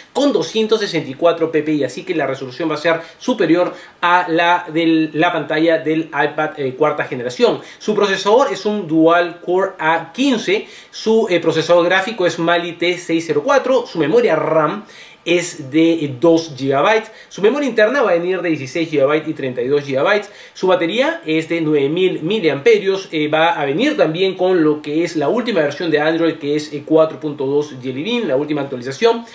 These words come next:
Eh, cámaras, va a venir con dos, una cámara posterior de cinco megapíxeles y una cámara frontal de uno punto nueve megapíxeles.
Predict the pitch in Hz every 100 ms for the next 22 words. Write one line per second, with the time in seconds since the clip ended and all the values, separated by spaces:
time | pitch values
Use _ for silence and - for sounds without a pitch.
0 | - - - 170 180 165 202 196 226 262
1 | 170 165 170 156 156 208 175 165 165 165
2 | 160 151 143 143 160 151 - 165 160 147
3 | 131 139 269 240 226 - 190 185 165 180
4 | 180 175 175 147 131 165 151 135 156 147
5 | 160 160 156 131 139 160 156 143 127 123
6 | 127 233 214 208